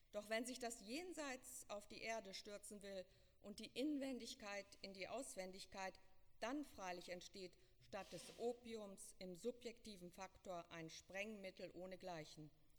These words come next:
ein Wille zum Himmel auf Erden. Hier bezieht er sich auf Joachim di Fiore, dessen Schriften zwar keinen Weg zur Veränderung aufgezeigt hätten,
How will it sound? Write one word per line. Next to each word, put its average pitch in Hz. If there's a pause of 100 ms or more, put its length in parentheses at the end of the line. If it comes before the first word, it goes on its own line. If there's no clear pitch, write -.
(140)
ein 190
Wille 196 (240)
zum 226
Himmel 160
auf -
Erden. 131 (1400)
Hier 240
bezieht 294
er 302
sich 233 (300)
auf 202
Joachim 202
di 202
Fiore, 214 (320)
dessen 208
Schriften -
zwar 214
keinen 214
Weg 226
zur 214
Veränderung 226
aufgezeigt 208
hätten, 226